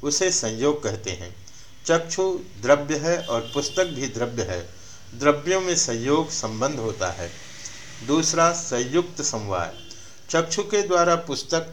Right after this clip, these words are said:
तथा पुस्तक के रूप का भी प्रत्यक्ष ज्ञान होता है। इससे स्पष्ट है कि चक्षु के साथ पुस्तक रूप का भी सन्निकर्ष होता है, किंतु यह सन्निकर्ष साक्षात नहीं होता।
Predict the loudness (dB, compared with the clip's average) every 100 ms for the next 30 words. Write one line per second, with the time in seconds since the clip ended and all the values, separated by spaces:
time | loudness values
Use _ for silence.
0 | -8 -2 -4 0 -2 2 0 2 -2 0
1 | -2 -2 2 2 2 -4 -4 -6 -4 -6
2 | -6 -4 0 0 0 -6 -2 -2 -2 -8
3 | -12 -14 -14 -16 -8 -4 -2 4 2 2
4 | 2 2 2 0 0 0 -6 -2 -4 0
5 | 0 2 0 2 0 0 -2 -8 -2 -2
6 | -2 -2 0 0 4 4 4 0 -2 -6
7 | -14 -12 -12 -8 0 2 2 2 0 0
8 | -2 -2 2 0 0 -6 -10 -16 -16 -10
9 | -2 -2 0 4 4 4 0 2 0 0
10 | 0 0 -2 -4 2 2 2 4 4 4
11 | -2 -6 -4 -2 -2 -4 -8